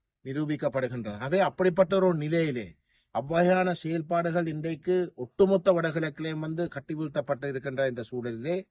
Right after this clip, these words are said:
அஹ், தமிழ் மக்களுக்கு ஒரு அத்தியாவசிய தேவை இருக்கின்றது.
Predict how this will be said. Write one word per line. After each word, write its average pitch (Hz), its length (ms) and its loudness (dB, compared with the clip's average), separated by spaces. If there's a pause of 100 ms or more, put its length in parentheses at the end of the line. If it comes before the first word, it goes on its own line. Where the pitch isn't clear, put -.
(600)
அஹ், 123 520 -6
தமிழ் 165 340 0
மக்களுக்கு 160 760 -4 (340)
ஒரு 127 180 -8
அத்தியாவசிய 170 600 -2
தேவை 185 320 6
இருக்கின்றது. 123 520 -2